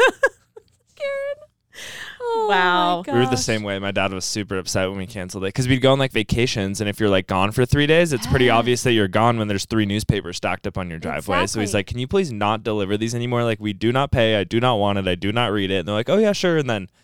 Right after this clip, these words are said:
Speaker 2: The
Speaker 3: once,
Speaker 2: next day.
Speaker 3: yeah, like, every couple days, like, if it was a new guy or whatever, it would just get thrown on our driveway. And we're
Speaker 1: Yeah.
Speaker 3: like,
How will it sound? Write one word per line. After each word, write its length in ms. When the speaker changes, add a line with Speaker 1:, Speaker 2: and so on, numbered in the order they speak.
Speaker 2:
The 140
Speaker 3:
once, 280
Speaker 2:
next 60
day. 40
Speaker 3:
yeah, 120
like, 260
every 280
couple 280
days, 340
like, 120
if 100
it 40
was 120
a 40
new 140
guy 280
or 100
whatever, 380
it 100
would 140
just 160
get 160
thrown 240
on 120
our 100
driveway. 480
And 80
we're 60
Speaker 1:
Yeah. 260
Speaker 3:
like, 80